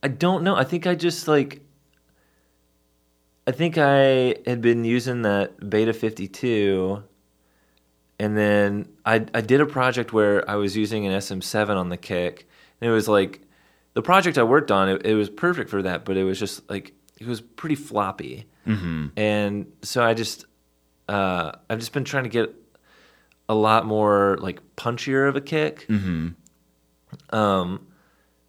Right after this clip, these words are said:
Speaker 1: with, like, a nice solid low end to it that you
Speaker 2: Mm-hmm.
Speaker 1: can, like, feel nicely, and it doesn't sound, like,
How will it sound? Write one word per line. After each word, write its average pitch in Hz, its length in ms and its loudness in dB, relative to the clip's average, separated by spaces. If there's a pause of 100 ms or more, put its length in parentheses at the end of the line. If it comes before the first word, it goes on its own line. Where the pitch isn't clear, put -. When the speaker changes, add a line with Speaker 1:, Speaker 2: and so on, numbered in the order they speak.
(140)
Speaker 1:
with, 104 100 -2
like, 107 140 0
a 98 60 0
nice 95 360 -2
solid 95 500 -2
low 87 280 -2
end 110 260 -4
to 123 180 -2
it 127 220 0
that 98 240 -2
you 80 140 -4
Speaker 2:
Mm-hmm. 85 60 -6
Speaker 1:
can, 98 140 -6
like, 87 240 -8 (160)
feel 104 300 -2
nicely, 117 680 0
and 101 140 -6
it 95 80 -6
doesn't 98 300 0
sound, 90 340 -4
like, 82 260 -8